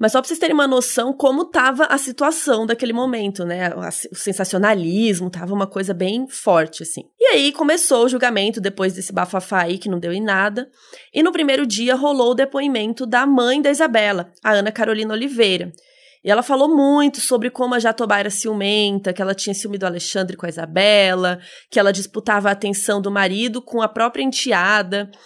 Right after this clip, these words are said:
Inclusive, ela contou uma história que teve um dia que a Jatobá foi com o Alexandre buscar a Isabela na casa dela, e aí a Jatobá ficou perguntando pra ela como tinha sido o relacionamento deles, como se ela tivesse querendo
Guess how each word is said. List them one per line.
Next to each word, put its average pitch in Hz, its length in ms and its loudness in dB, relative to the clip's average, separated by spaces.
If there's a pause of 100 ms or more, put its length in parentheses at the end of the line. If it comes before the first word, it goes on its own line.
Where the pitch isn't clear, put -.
(280)
Inclusive, 277 480 0
ela 277 140 2
contou 262 320 -2
uma 214 140 -2
história 208 640 -2
que - 160 -16
teve 226 260 -2
um 226 100 -4
dia 214 360 -8
que 233 100 -6
a 202 60 0
Jatobá 214 560 -2
foi 233 260 0
com 226 160 -10
o 220 60 -2
Alexandre 202 500 -2
buscar 196 320 -6
a 185 40 0
Isabela 185 360 0
na 185 140 -6
casa 160 280 -6
dela, 196 460 0 (480)
e 285 100 2
aí 269 140 4
a 277 60 4
Jatobá 262 400 2
ficou 262 240 -4
perguntando 302 640 2
pra 330 240 2
ela 202 280 2 (440)
como 370 240 2
tinha 302 260 2
sido 269 220 -2
o 277 40 -2
relacionamento 247 680 0
deles, 190 640 2
como 233 260 -2
se 233 120 -2
ela 233 80 -2
tivesse 254 260 -2
querendo 285 380 2